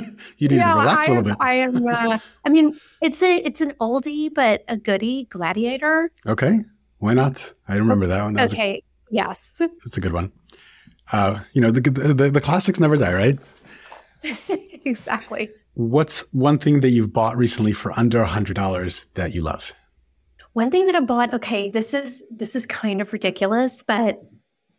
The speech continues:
Speaker 2: these. So I
Speaker 1: Are those slippers?
Speaker 2: <laughs> These are slippers. And my mom and my niece, I took them to Tahoe for three generation, um, holiday. And this is ridiculous. And we all wore these. And they're right next to me. So as you can see, I'm still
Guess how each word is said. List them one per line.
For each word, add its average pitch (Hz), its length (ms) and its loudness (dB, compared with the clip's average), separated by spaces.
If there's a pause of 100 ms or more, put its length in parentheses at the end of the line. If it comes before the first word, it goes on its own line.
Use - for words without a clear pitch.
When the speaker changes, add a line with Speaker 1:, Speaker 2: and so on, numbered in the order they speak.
(280)
Speaker 2:
these. 202 500 -2 (240)
So 240 580 2
I 254 440 2 (200)
Speaker 1:
Are 131 80 2
those 117 180 4
slippers? 147 440 2
Speaker 2:
<laughs> 320 100 -2
These 370 200 4
are 453 80 2
slippers. 254 680 0
And 254 220 4
my 226 120 4
mom 233 380 4
and 269 100 4
my 247 120 2
niece, 233 340 0
I 233 80 0
took 226 260 -8
them 226 460 2 (400)
to 208 220 -2
Tahoe 240 560 -4
for 202 180 -8
three 226 300 -2
generation, 196 960 0 (580)
um, 190 200 -2
holiday. 202 720 0
And 196 280 2 (160)
this 208 240 -4
is 202 160 -4
ridiculous. 196 480 0
And 214 80 -2
we 196 100 0
all 190 240 0
wore 190 160 0
these. 208 480 -4
And 190 360 0 (340)
they're 220 160 0
right 208 200 0
next 214 260 -4
to 226 60 2
me. 214 280 2
So - 160 0
as 208 160 0
you 208 60 -2
can 220 140 0
see, 214 220 0
I'm 208 120 0
still 196 500 -2